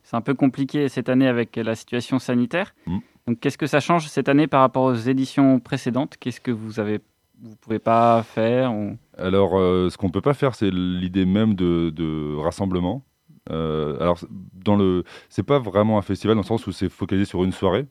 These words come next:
Speaker 2: Donc, on, je distingue ça parce qu'on fait un, ce qu'on appelle vraiment un festival au mois de juin tous les ans, euh, qui est, qui est plus étendu, qui est plus d'en-, plus d'envergure aussi. Euh, là, c'est un espèce de, euh, c'est vraiment juste une soirée. C'est aussi, euh,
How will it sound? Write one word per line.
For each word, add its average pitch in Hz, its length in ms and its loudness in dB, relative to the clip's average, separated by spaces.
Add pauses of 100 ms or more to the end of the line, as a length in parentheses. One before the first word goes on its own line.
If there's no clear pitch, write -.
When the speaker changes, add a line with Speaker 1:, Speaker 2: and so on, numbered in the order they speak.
Speaker 2:
Donc, 85 240 -8
on, 78 460 -6 (160)
je 85 160 -10
distingue 85 400 -4
ça 104 180 -2
parce 87 160 -4
qu'on 80 120 -6
fait - 180 -6
un, 80 400 0
ce - 80 -14
qu'on 80 80 -4
appelle 82 180 -4
vraiment 78 240 -2
un 82 40 -4
festival 85 360 -2
au 82 40 0
mois 80 120 -2
de 78 60 -6
juin 98 180 -2
tous - 100 -12
les 76 140 -6
ans, - 140 -6 (640)
euh, 80 140 -4
qui 80 140 -6
est, 78 240 0
qui - 80 -10
est 76 40 -4
plus 80 200 -6
étendu, 85 340 -2
qui 92 120 -4
est 80 80 -4
plus 92 300 -6
d'en-, 80 280 0
plus 87 140 -6
d'envergure 87 420 0
aussi. 120 260 -6 (480)
Euh, 82 440 0
là, 101 180 2
c'est 92 160 -2
un 87 80 0
espèce 92 320 -2
de, 80 600 0 (600)
euh, 76 180 -6
c'est - 140 -10
vraiment 90 240 2
juste 101 160 -2
une 92 100 0
soirée. 98 400 2
C'est - 180 -4
aussi, 104 480 -2 (160)
euh, 73 420 -4